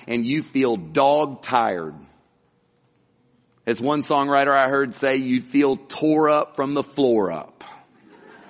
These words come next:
And you just think, "I don't know how long I can keep this thing up." Well, I just want to say to you, Jesus has something really good to say to you. Jesus has something really powerful to say in your life.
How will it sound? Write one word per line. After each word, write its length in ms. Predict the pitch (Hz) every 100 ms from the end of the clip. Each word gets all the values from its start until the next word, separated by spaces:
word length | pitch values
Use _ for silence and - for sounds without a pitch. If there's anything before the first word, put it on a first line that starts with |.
| - - - - - - - - - 127
And 160 | 151
you 80 | 151
just 220 | 131 156
think, 260 | - 156 147
"I 100 | 165
don't 100 | 202
know 80 | 156
how 140 | 160
long 260 | 156 170 180
I 80 |
can 160 | 175 170
keep 220 | 190 185
this 140 | 196 -
thing 240 | 196 190
up." 440 | 233 196 - - - -
Well, 120 | 156
I 100 | 156
just 200 | 170 214
want 160 | 202 214
to 80 | -
say 220 | 190 170
to 60 |
you, 260 | 151 143 123 - - _
Jesus 420 | - 240 220 233 -
has 180 | 196 -
something 500 | 208 185 170 143 156
really 300 | 208 202 180
good 380 | - 226 202
to 100 | -
say 340 | - - 214 233
to 60 | 220
you. 240 | 170 156 - _ _ _ _ _ _ _ _ _ _ -
Jesus 380 | 180 226 254 226
has 200 | 214 -
something 480 | 214 208 196 175 147
really 340 | 190 208 220
powerful 680 | - 180 185 214 208 175 170
to 140 | 175
say 360 | - 190 185 196
in 120 | 190
your 220 | 185 190
life. 640 | 180 208 - - - -